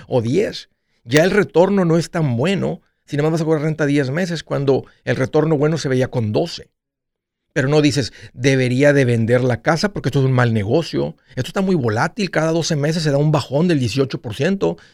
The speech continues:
dieciséis por ciento. Si dejas de rentar la casa por dos meses, es,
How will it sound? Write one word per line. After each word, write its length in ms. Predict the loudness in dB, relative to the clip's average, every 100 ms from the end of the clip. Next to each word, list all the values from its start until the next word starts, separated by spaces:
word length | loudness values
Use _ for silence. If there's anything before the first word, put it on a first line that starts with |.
| -6
dieciséis 340 | -4 -2 -4
por 140 | -4
ciento. 240 | -4 -4 -6 -12 -6
Si 120 | 0
dejas 220 | 0 2
de 100 | 0
rentar 280 | -2 -2 -2
la 80 | -2
casa 240 | -2 -2
por 140 | -2
dos 120 | -2 0
meses, 380 | -2 -4 -10 -16 _ -10
es, 220 | -10